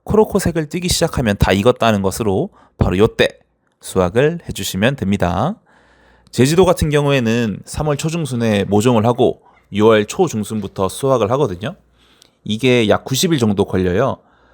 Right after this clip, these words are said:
보통 모종하고 나서 구십 일 정도 뒤에 수확을 하기 때문에 구십 일을 기준으로 잡고 여기서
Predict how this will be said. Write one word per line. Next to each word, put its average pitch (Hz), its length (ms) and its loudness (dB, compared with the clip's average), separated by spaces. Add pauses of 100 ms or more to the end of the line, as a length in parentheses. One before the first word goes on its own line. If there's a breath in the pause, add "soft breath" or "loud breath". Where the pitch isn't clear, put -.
(200 soft breath)
보통 147 580 0
모종하고 143 520 2
나서 101 400 0 (160)
구십 113 280 -6
일 101 60 -2
정도 101 260 -2
뒤에 98 220 0
수확을 117 400 2
하기 131 140 -4
때문에 139 520 -4 (560)
구십 110 320 -2
일을 107 200 4
기준으로 104 420 0
잡고 180 480 0 (560)
여기서 120 540 2